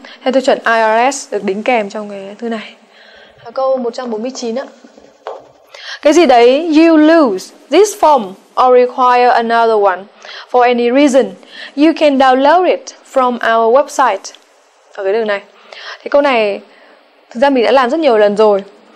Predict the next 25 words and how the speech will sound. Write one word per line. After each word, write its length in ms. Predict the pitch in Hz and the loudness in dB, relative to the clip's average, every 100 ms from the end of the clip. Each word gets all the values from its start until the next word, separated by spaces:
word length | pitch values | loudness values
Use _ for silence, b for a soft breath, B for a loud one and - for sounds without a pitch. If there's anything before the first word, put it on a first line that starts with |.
| B B B _ | B B B _
Đó 100 | - | -2
là, 280 | 247 262 233 | 0 2 0
ừm, 460 | 214 202 196 196 202 | -2 -6 -10 -8 -4
mình 120 | 226 | -2
dùng 240 | 233 254 220 | -2 -2 -2
từ 100 | 220 | 0
should 320 | - 415 415 - | 2 2 0 -6
thay 220 | 330 311 | -2 0
cho 120 | 302 | -2
từ 140 | 302 240 | -2 0
if 220 | 302 392 | 2 0
ở 60 | |
câu 120 | - 240 | 0 0
được 140 | 208 | 0
gọi 120 | 220 | 0
lại 100 | - | -2
một, 240 | 220 220 214 - | -2 -2 -4 -10
mang 120 | 240 | -2
nghĩa 80 | 247 | -2
là 100 | 262 | 0
nếu. 380 | 214 202 269 247 | -2 -2 -2 0
Nếu 260 | 226 220 | 2 2
như 260 | 302 349 330 | 0 -4 -2
bạn 340 | 302 - 233 - B B B B _ _ | 0 -2 -6 -20 B B B B _ _
mất 180 | 254 | -4